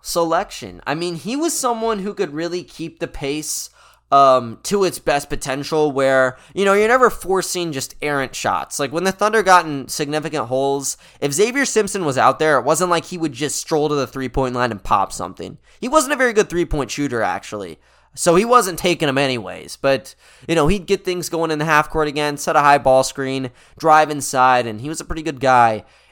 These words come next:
in terms of the drive and dish. And one of the guys he found a lot was Ty when it came to the catch and shoots. And I think with someone like Rob Edwards, maybe you can try to replicate that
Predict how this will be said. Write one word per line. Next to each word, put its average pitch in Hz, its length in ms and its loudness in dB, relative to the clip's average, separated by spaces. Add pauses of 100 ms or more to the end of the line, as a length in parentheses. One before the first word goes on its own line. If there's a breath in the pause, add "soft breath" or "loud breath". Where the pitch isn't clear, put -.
in 135 160 -6
terms 123 420 -6
of 120 200 -2
the 113 60 -8
drive 117 400 0
and 107 160 -10
dish. 101 260 -8
And 123 100 -8
one 165 120 4
of 254 80 -2
the 302 40 -6
guys 247 300 2
he 214 80 -6
found 180 320 4
a 180 40 0
lot 170 280 6
was 143 320 0
Ty 139 600 2 (360 soft breath)
when 127 160 -2
it 131 80 -8
came 139 240 -2
to 135 60 -2
the 123 60 -4
catch 123 280 -4
and 135 100 -8
shoots. - 540 -6
And 120 340 0
I 113 80 2
think 156 160 -2
with 165 140 -4
someone 147 240 -8
like 123 140 -6
Rob 127 260 2
Edwards, 117 400 -4
maybe 110 220 -8
you 113 80 -10
can 110 100 -14
try 110 160 -4
to 101 80 -12
replicate 107 560 -10
that 117 380 0